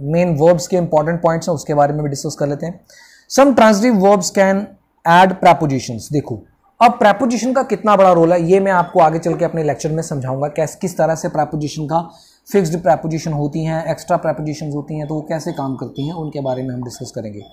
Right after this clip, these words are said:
Some transitive verb add preposition, जैसे देखिए she looks, अब she is a singular, looks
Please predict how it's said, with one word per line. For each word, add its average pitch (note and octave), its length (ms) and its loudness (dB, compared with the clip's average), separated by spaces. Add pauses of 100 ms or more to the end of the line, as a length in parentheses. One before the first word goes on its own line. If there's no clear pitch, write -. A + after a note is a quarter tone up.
(800)
Some C#4 200 4
transitive A3 500 4
verb G3+ 200 4 (240)
add F3 160 6 (160)
preposition, D3 460 0
जैसे E3+ 220 2
देखिए F3 360 -2 (340)
she A3 380 2 (540)
looks, - 380 0 (340)
अब D#3 80 2
she A#3 500 0
is G#3 60 0
a G3+ 100 0
singular, G#3 400 4 (440)
looks B3+ 220 4